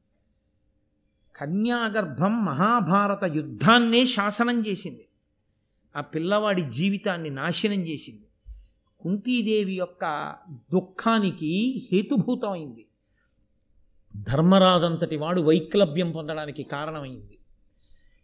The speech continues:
ఇన్నిటికి కారణం కన్యాగర్భం. అందులో సూర్యుడి పాత్ర లేదా అంటారేమో, కొన్ని కొన్నిటి యందు ఇద్దరి దోషం ఉందని మీరన్నా,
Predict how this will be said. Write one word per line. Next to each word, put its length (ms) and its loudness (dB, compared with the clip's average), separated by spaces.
ఇన్నిటికి 680 4
కారణం 680 0
కన్యాగర్భం. 680 -2
అందులో 340 4
సూర్యుడి 380 -2
పాత్ర 320 -2
లేదా 280 -2
అంటారేమో, 560 -4
కొన్ని 320 -2
కొన్నిటి 420 -2
యందు 760 0
ఇద్దరి 380 2
దోషం 380 4
ఉందని 320 4
మీరన్నా, 520 -2